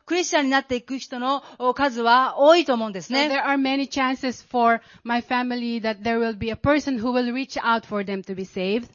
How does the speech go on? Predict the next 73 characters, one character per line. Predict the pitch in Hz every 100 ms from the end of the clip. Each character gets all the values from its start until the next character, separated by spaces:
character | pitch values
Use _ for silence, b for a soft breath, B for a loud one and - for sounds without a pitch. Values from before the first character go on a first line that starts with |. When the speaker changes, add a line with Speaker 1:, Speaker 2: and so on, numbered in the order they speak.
| _
Speaker 1:
で | 269 311
す |
か | 320
ら | 302 269
私 | 262 302 302
の | 311
フ | 339
ィ |
リ | 320
ピ | 294
ン | 269
に |
い | 247
る | 247
家 | 277
族 | 277 269 247
に | 302 320
イ |
エ | 302
ス | 277
様 | 247
の | 233
こ | 226 240
と |
を | 233
伝 | - 269 269
え |
て | 269
く | 277
れ | 262
る | 254 285 262 B B
チ | 285
ャ | 294
ン | 269
ス | 233
は | 220 240 B B
た | 247
く | -
さ | - 330 320
ん |
あ | 254
る | 311
ん | 233
で |
す | 180 220
ね。 | 254 262 _ _
Speaker 2:
But | 214 220 -
I | 226 226 226 _ _ _ _ _ 233
need | 247 208
to | 220
be | 233
here | 190 226 233 202 185
to | - 208
reach | 214 -
out | 214 202
for | 214 202
the | 185
Japanese | 190 185 196 190 180 -
people. | 175 - 165
Speaker 1:
で | 349
も | 339
私 | 294 349 -
は | 349 320
こ | 311
の | 311
日 | 285
本 | 294 339 330
の | 330
地 | 330
に | 320 285
住 | - 330
ん | 285
で、 | 254 302